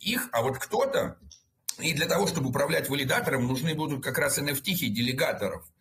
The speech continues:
потому что мало иметь P H M N, надо быть ещё и делегатором, чтобы управлять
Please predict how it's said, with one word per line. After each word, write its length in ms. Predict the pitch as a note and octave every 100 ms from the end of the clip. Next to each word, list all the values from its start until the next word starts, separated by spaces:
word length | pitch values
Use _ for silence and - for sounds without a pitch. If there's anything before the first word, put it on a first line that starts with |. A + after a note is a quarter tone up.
| - - - _
потому 280 | - B2 B2
что 160 | -
мало 320 | B2 F3+ E3 C3+
иметь 280 | B2+ A2 -
P 160 | A#2+
H 140 | A#2 C#3
M 100 | A3+
N, 180 | B3
надо 240 | E3 E3 D#3
быть 200 | C#3+ -
ещё 220 | - C#3+
и 60 | A2
делегатором, 720 | A#2+ A#2+ G2 D#3 - G#2 F#2
чтобы 320 | - F#2 E2+
управлять 600 | E2+ F#2 F2+ C#3 D#3